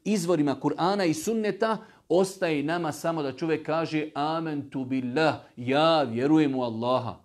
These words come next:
ja vjerujem u meleke, ja vjerujem u sudnji dan, ja vjerujem da ima džennet, ja vjerujem da ima džehennem.” <clears throat> Zato Allah Đelšanu odmah na početku Kur'ana,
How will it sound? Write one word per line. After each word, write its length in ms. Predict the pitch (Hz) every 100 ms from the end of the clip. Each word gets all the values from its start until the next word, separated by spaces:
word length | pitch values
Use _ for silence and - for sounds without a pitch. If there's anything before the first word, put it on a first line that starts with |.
| _ _ _
ja 280 | 117 143 160
vjerujem 640 | 135 151 156 156 170 165 - _
u 80 | 131
meleke, 560 | 123 165 156 - 117 90 -
ja 260 | - 139 165
vjerujem 420 | 156 160 175 170 165
u 80 |
sudnji 500 | 143 - 147 160 139
dan, 320 | 120 139 151 123 -
ja 320 | 123 139 180 190
vjerujem 440 | 175 190 185 175
da 120 | 156
ima 320 | 151 180 160
džennet, 400 | 139 156 160 143 - -
ja 260 | 120 139 156
vjerujem 420 | 156 156 165 165
da 120 | 135
ima 360 | 135 143 143 151 147 -
džehennem.” 540 | 120 139 120 127 117 110 - 147 104
<clears throat> 320 | - - -
Zato 200 | 143 139
Allah 200 | 156 147
Đelšanu 400 | 131 127 170 151
odmah 240 | 190 190
na 80 | 180
početku 400 | 165 - 190 190
Kur'ana, 640 | - 160 147 156 156 165